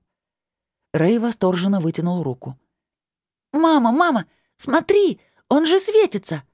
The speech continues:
Мальчик указывал на огромный баллон, под которым крепился хрупкий корпус корабля,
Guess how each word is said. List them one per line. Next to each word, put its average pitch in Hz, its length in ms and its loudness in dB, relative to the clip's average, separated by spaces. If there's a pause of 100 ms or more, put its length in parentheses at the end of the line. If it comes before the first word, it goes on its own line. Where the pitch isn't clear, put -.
(880)
Мальчик 254 380 -2
указывал 220 480 0
на 190 140 0
огромный 185 400 0
баллон, 156 540 0
под - 160 -8
которым 202 400 -2
крепился 185 480 -2
хрупкий 190 380 -2
корпус 190 420 -4
корабля, 165 500 -4